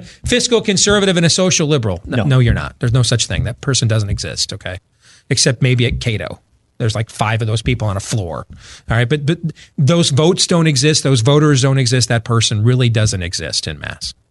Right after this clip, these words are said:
Speaker 1: All right? You're either a conservative or you're not, okay? And if you're offended by that, by all means, email me, steve at steve deace dot com. I'll be happy to correct you, okay? Um, you, you cannot limit government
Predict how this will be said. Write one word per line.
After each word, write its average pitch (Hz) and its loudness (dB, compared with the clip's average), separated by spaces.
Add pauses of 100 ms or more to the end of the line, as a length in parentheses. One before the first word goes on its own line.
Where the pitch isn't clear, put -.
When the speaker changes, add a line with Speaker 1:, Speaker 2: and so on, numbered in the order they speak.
(120)
Speaker 1:
All 78 -10
right? 95 -6 (480)
You're 135 4
either 147 4
a 135 0
conservative 131 0
or 110 2
you're 90 -2
not, - -10 (440)
okay? 104 -2 (920)
And 151 2
if 139 2
you're 233 4
offended 147 0
by 117 0
that, 113 -4
by - -4
all 156 2
means, 143 4
email 151 2
me, 160 2
steve 143 0
at 131 -4
steve 139 -2
deace 131 0
dot 123 -2
com. 120 2 (260)
I'll 123 0
be 123 2
happy 107 0
to 95 0
correct - -6
you, - -14 (720)
okay? 107 -2 (920)
Um, 127 4 (120)
you, 170 2
you 175 4
cannot 165 -2 (100)
limit 175 4
government 120 0